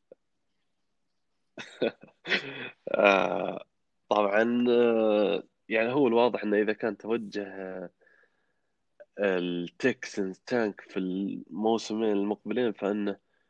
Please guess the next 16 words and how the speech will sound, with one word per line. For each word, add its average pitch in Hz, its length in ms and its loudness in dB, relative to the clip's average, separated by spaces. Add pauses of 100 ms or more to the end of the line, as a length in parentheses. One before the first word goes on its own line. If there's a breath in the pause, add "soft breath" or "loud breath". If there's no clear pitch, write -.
(640)
فولر 131 380 0
بيخرج، 110 500 -2 (300)
جي 107 220 0
جي 104 120 -2
وات 104 360 0
بيخرج، 101 460 -4 (480)
آه، 92 880 -4 (1000)
جاكسون 127 640 0
صعبة، 98 520 -2
ولكن 104 440 -4
احت-، - 140 -8
في 120 140 -2
احتمالية 95 360 -2
كبيرة - 300 -10
إنه 87 160 -12
يخرج - 220 -18